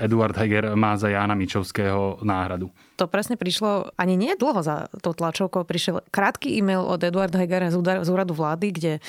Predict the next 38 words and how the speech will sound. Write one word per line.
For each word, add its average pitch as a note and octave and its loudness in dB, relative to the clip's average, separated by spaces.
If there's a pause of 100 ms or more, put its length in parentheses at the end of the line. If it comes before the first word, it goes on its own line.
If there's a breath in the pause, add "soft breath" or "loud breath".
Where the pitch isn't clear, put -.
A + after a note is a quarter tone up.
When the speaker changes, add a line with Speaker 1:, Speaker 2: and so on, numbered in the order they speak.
(480 loud breath)
Speaker 2:
hovoril, G#3+ 2
že E3+ 0
s D#3 -6
prezidentkou F3+ 0
sa - -2
už D3+ -4
dohodli E3 0 (160)
na E3 -2
novom E3+ 0
ministrovi E3+ -4
pôdohospodárstva. F#3+ -2 (320 loud breath)
Má F3 0
ním F3 2
byť E3 -2
Samuel F3+ 0
Vlčan. F3+ 0 (160)
Ako B3 -2 (240)
tomu A3+ 2
má A3+ 4
rozumieť, A3+ 2
ja A3+ 2
neviem, G3+ 2
napríklad A3 -2
volič G#3+ 0
Oľano, F3 2
pretože E3+ 0
Eduard A#3 0
Heger A3 2
je G#3 -2
z - -6
Oľano, F#3+ 2
takže F#3+ 0
vyfackal, G#3 0
keď G3 -4
to G3+ 0
tak G3 -2
poviem, G3 0
vlastného G3 0